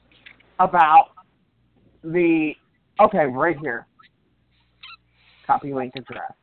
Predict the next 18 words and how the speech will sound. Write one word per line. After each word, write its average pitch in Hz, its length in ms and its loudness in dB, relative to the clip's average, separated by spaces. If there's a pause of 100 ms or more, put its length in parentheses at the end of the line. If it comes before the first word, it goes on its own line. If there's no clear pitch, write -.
(1300)
All - 80 6
right. 403 140 4 (3000)
I, 208 280 6 (180)
here's 254 400 2 (100)
the 269 160 2
video 196 340 4
I 170 100 6
want 156 340 0
you 165 180 -2
guys 151 300 4 (160)
to 170 80 0
look 156 240 0
at. 98 220 -10 (460)
It's 185 260 0
called 202 360 2 (200)
Adam 233 460 4
Ruins 214 400 -2 (160)
Everything. 156 640 -2